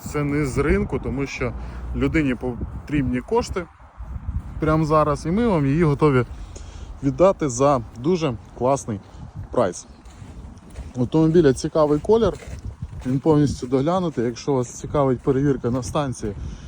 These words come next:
ми від цього не відмовляємось, можемо вам її підвезти. В такому стані таких автомобілів на ринку просто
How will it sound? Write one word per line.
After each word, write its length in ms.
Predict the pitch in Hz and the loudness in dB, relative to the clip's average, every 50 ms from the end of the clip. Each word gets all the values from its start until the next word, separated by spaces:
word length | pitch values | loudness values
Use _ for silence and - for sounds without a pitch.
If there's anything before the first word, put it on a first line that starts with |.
| - - - - - | -16 -12 -8 -4 0
ми 160 | 131 139 143 | 2 2 4
від 200 | 131 131 127 - | 4 2 0 0
цього 280 | - 160 143 120 123 120 | 2 2 2 4 2 2
не 180 | 127 143 143 | 2 2 4
відмовляємось, 840 | 135 135 131 143 156 156 165 185 196 196 190 175 156 135 127 - - | 2 2 2 2 0 0 2 2 2 2 2 2 2 0 0 -2 -2
можемо 500 | 131 139 143 131 131 135 127 127 123 123 117 - - - - - - - - _ - - - | 0 0 0 2 2 2 2 2 0 0 -2 -6 -14 -18 -18 -20 -20 -20 -20 _ -20 -12 -2
вам 240 | 127 135 139 139 139 | 2 2 4 4 4
її 240 | 135 131 143 147 139 | 4 4 4 2 2
підвезти. 720 | - - 143 139 147 170 190 214 214 - - 170 165 143 - - - - - - - - - - - - - - - - - - - - | 0 -2 -4 -2 0 0 0 0 -2 -4 -4 -4 -4 -4 -6 -12 -14 -14 -14 -14 -14 -14 -14 -14 -12 -10 -12 -10 -10 -12 -14 -16 -14 -6
В 40 | - | -6
такому 380 | 147 - 170 175 165 156 151 | -2 0 2 2 4 2 0
стані 400 | 135 - - 160 165 180 175 156 | -2 -2 -4 -4 -4 -2 -2 -2
таких 320 | 117 - - - 135 123 135 | -4 -4 -4 -4 -4 -4 -4
автомобілів 640 | 117 - 120 117 117 123 123 135 165 160 135 113 - - - - - - - - - | -6 -4 -2 0 0 0 2 2 4 4 4 2 2 -6 -16 -18 -18 -18 -14 -6 -2
на 140 | 110 107 110 | 0 4 4
ринку 380 | 131 147 160 151 - 123 104 | 6 4 4 4 2 0 0
просто 500 | - - 120 117 135 139 - - 101 80 | 2 2 2 4 4 2 0 -4 -6 -6